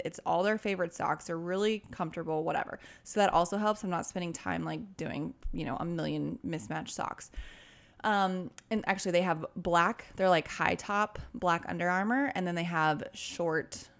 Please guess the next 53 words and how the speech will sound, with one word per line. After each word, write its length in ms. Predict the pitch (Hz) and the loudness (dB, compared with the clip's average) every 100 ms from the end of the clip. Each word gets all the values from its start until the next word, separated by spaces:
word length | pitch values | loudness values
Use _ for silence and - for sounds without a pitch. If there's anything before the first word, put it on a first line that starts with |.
| - | -8
ankle 540 | 180 170 165 156 151 - | -4 -4 -2 0 0 0
white 320 | 156 - - | -2 -2 -4
socks, 400 | - - - - | -6 -6 -6 -8
but 160 | - 180 | -6 0
they're 180 | 165 - - | 0 -2 0
all 200 | 196 190 | 2 2
the 100 | 185 | 0
same. 320 | - - 190 | -6 -6 -8
So 140 | - 175 | -8 -8
it's 120 | - | -6
white 300 | 180 190 240 | 4 6 8
ankle 220 | 240 233 | 6 4
socks 380 | 226 226 220 - | 6 8 8 6
or 160 | 190 170 | 4 4
black 460 | 170 165 185 - | 6 10 10 10
<laughs> 0 | |
Under 220 | 226 208 | 6 10
Armour 340 | 214 254 240 - - | 10 10 8 6 4
long 300 | 262 247 247 | 6 6 4
socks. 380 | - 202 202 - - - - | 6 6 6 2 -14 -12 2
That's 160 | 247 240 | 6 10
all 120 | 220 | 10
you 140 | 190 | 8
got. 260 | 160 135 - - - | 6 4 2 -10 -10
So 120 | - 240 | 4 6
I 80 | |
just 220 | 240 269 208 | 6 4 6
drop 300 | 190 180 - | 10 10 8
socks 260 | 160 190 | 2 2
and 100 | 226 | 2
underwear 280 | 220 214 214 | 4 4 4
in 60 | - | 2
all 260 | - 165 | 4 4
sixteen 500 | 190 202 - 240 240 | 2 -2 -2 0 2
bins 440 | 214 160 170 208 - | 2 0 0 -6 -6
for 200 | 175 156 | -2 0
all 100 | 180 | 2
four 220 | 190 196 | 2 2
of 60 | |
my 140 | 220 226 | 2 2
boys. 360 | 180 156 170 - - - - | 2 2 2 -4 -18 -18 0
And 180 | 214 214 | 4 6
then 220 | 208 196 | 6 2
I 520 | - 180 175 170 175 185 _ _ _ _ _ - - | 2 4 4 2 0 -4 _ _ _ _ _ -20 -12
create 280 | - 202 - | 2 4 6
outfits 380 | - - 160 - | 4 4 0 0
and 80 | 165 | -6
just 140 | - | -6
put 120 | 160 | -4
those 160 | - 220 | 0 4
in 120 | 262 | 6
there, 180 | 160 - | 4 0
okay? 320 | - 170 202 | 0 0 0